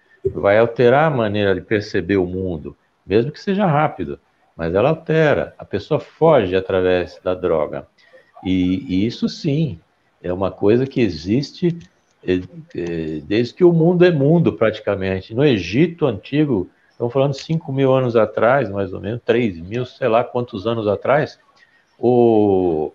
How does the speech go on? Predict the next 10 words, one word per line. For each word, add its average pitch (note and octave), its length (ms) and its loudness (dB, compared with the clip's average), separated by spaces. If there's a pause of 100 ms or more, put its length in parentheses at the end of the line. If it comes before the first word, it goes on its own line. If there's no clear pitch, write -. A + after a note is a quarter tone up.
(460)
pessoal C#3+ 300 -4
já F3 100 0
tinha F3+ 320 -8
as D#3+ 80 -4
suas B2 300 -4
drogazinhas G#2+ 840 -2
lá. G#2 240 -6 (540)
E G2+ 160 2
outras D3 400 2
civiliza-, B2+ 400 -4